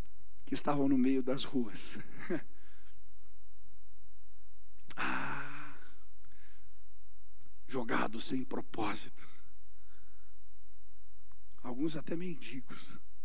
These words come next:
E quando ouviram o convite, "Ei, tem uma festa no palácio do rei, um banquete preparado para você."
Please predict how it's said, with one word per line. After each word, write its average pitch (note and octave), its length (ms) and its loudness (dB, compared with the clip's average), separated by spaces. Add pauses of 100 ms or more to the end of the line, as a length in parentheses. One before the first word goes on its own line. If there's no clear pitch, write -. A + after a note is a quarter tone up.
(1500)
E C3+ 80 0
quando C3+ 260 0
ouviram C3 400 2
o - 100 2
convite, B2+ 760 2 (880)
"Ei, C3 500 0 (960)
tem A2+ 140 0
uma A#2+ 220 0
festa A2+ 560 0
no A#2 160 0
palácio - 640 0
do - 100 0
rei, - 540 0 (500)
um G#2+ 140 0
banquete B2+ 680 2
preparado - 760 2
para C#3+ 220 0
você." C3+ 600 0